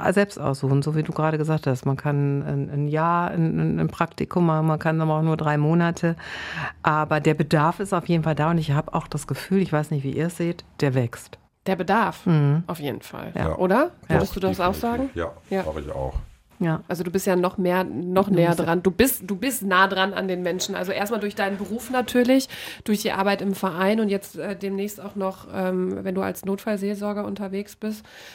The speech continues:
Speaker 2: Also da, der Bedarf ist da und das bedeutet, wir brauchen ganz dringend Menschen, die sich,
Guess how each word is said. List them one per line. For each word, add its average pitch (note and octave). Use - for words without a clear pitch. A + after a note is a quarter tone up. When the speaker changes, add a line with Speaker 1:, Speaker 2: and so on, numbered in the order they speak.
Speaker 2:
Also F3+
da, G3
der F#3
Bedarf F#3
ist -
da F#3+
und G3
das F#3
bedeutet, F#3
wir F#3
brauchen F#3
ganz F#3
dringend F#3
Menschen, F#3+
die F3+
sich, F3+